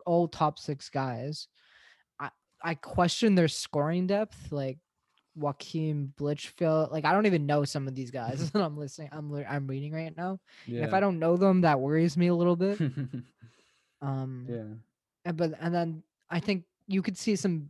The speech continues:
Speaker 1: bounce back from their defense. Erik Karlsson having a better year, Burns having a better year, Mario
Speaker 2: Yeah.
Speaker 1: Ferraro, you know, continuing to get, uh,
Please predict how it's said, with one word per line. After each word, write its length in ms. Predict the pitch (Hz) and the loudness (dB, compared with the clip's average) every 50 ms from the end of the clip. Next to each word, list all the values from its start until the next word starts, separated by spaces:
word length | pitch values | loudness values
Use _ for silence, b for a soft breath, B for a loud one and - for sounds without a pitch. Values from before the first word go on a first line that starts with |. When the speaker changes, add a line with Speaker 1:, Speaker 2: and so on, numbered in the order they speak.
| 165 156 | -14 -14
Speaker 1:
bounce 500 | 147 143 139 - 147 143 139 139 135 - | -14 -8 -4 -2 -2 0 0 -2 -4 -4
back 300 | - 139 120 123 131 - | -4 -4 -4 -4 -6 -10
from 180 | - 151 143 | -12 -10 -6
their 120 | 135 131 127 | -6 -6 -6
defense. 600 | 117 139 127 120 - - 127 117 110 113 - - | -4 -6 -6 -6 -6 -6 -8 -8 -8 -10 -12 -10
Erik 220 | 127 147 143 139 | -8 -6 -6 -6
Karlsson 420 | - - 156 139 135 131 - 143 131 | -6 -4 -4 -4 -4 -6 -6 -4 -4
having 260 | 131 135 139 139 135 | -4 -4 -4 -6 -8
a 40 | 131 | -6
better 220 | 135 131 127 131 | -8 -8 -6 -6
year, 280 | 131 135 131 127 131 135 | -6 -6 -6 -4 -4 -6
Burns 380 | 127 - 127 123 127 131 131 - | -6 -6 -8 -8 -8 -8 -8 -6
having 240 | 135 131 131 131 131 | -6 -6 -6 -8 -8
a 40 | 127 | -8
better 240 | 131 127 123 127 | -8 -8 -8 -8
year, 440 | 131 123 127 131 131 127 123 123 127 - b b b b b b b b b b | -8 -8 -8 -8 -8 -8 -10 -10 -12 -16 b b b b b b b b b b
Mario 460 | 151 139 139 143 147 143 143 135 135 | -8 -6 -4 -4 -4 -4 -2 -2 -4
Speaker 2:
Yeah. 60 | 127 | -4
Speaker 1:
Ferraro, 1000 | 113 110 113 - - 147 143 139 131 123 135 135 131 131 131 131 135 131 127 - _ _ _ _ _ _ - | -6 -8 -12 -10 -6 -4 -2 0 0 0 0 0 -2 -2 -2 -2 -2 -4 -4 -8 _ _ _ _ _ _ -6
you 80 | 160 | -4
know, 140 | 147 139 143 | -2 -2 -2
continuing 640 | - - 151 - - - 156 147 147 143 139 139 139 135 | -2 -4 -8 -8 -6 -6 -4 -4 -4 -4 -4 -6 -6 -8
to 480 | - - 143 135 131 123 127 131 131 - _ _ _ _ _ _ _ _ _ _ _ _ _ _ _ | -8 -8 -8 -6 -6 -6 -8 -10 -12 -14 _ _ _ _ _ _ _ _ _ _ _ _ _ _ _
get, 300 | - 147 143 139 143 - 156 | -2 -2 -2 -2 -4 -6 -8
uh, 340 | 160 160 147 139 135 127 | -6 -4 -4 -4 -4 -6